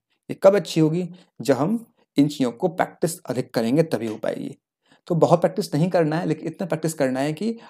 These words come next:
अगर कोई भी से, किसी सेट से पाँच क्वेश्चन अगर आते हैं तो दो से तीन मिनट में या उससे भी कम समय में हमें कर लेना है। मतलब टाइम हमें यहाँ पे,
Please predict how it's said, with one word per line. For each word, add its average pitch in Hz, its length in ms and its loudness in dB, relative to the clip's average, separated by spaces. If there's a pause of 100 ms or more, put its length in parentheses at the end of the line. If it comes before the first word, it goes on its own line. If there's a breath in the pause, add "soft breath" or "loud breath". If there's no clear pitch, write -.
(100)
अगर 143 240 2
कोई 151 180 2
भी 165 140 2
से, 151 220 2
किसी 170 280 -2
सेट 139 180 -2
से 160 120 2
पाँच 135 260 -4
क्वेश्चन - 240 -8
अगर 143 160 -4
आते 117 280 0
हैं 180 160 -4
तो 208 200 2 (280 loud breath)
दो 156 240 6
से - 520 -4
तीन 139 260 -2
मिनट 123 280 0
में 185 200 -2 (420 soft breath)
या 135 100 6
उससे 151 240 2
भी 156 100 0
कम 143 180 0
समय 135 200 -4
में 135 140 -2
हमें 127 260 -4
कर 120 180 -6
लेना 104 220 -8
है। - 180 -12 (760)
मतलब 165 200 2
टाइम 135 240 -2
हमें 143 180 -2
यहाँ 110 260 -2
पे, 190 180 -2